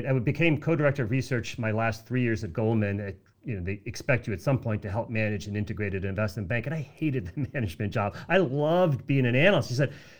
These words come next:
"For the first time, even though you've always kind of worked too much and you're never really around and all that, and when you're around, you're not really here,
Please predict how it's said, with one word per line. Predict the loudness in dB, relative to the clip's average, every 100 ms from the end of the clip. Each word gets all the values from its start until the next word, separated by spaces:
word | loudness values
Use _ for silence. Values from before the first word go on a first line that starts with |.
| _ _ _ -14 2
"For | 6
the | 6
first | 6 4
time, | 6 6 8 6 4 -2 -2
even | 2 6
though | 8
you've | 10 10 10
always | 10 8
kind | 4 4
of | 6
worked | 6 6 4
too | 4
much | 6 6 4
and | 2
you're | 4
never | 6 6
really | 6 6 6
around | 6 6 6
and | 6
all | 6
that, | 6 6
and | 6 6
when | 6
you're | 6
around, | 6 4
you're | 4
not | 4 4
really | 6 6 6
here, | 6 6 6